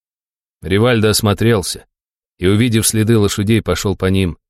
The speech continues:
Что-что, а преследовать других он умел, как никто иной в мире. Что он будет делать, когда вновь встретится с магом хаоса, Ривальдо не думал. Для начала нужно его найти.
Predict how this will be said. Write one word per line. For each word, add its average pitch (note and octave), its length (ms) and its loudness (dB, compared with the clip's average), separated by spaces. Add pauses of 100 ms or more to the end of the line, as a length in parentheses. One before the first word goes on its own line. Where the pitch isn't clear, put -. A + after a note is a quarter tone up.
(280)
Что-что, C#3+ 540 0
а A#2 60 2
преследовать A2 640 0
других G#2 420 0
он G2+ 140 2
умел, G2 280 2
как F2+ 220 -2
никто G2 360 0
иной F#2 240 0
в D#2+ 80 -6
мире. F#2+ 320 -2 (760)
Что - 220 -2
он C3+ 140 2
будет C3 240 0
делать, A#2+ 360 0
когда A2 340 0
вновь A2 240 2
встретится G#2+ 540 -2
с - 100 -4
магом F#2+ 340 -2
хаоса, F#2+ 560 -2 (400)
Ривальдо G2 480 0
не F2 140 -2
думал. F2+ 340 -4 (540)
Для G2+ 200 0
начала B2 440 2
нужно F#2 480 -2 (320)
его G2 320 0
найти. C#2+ 500 -10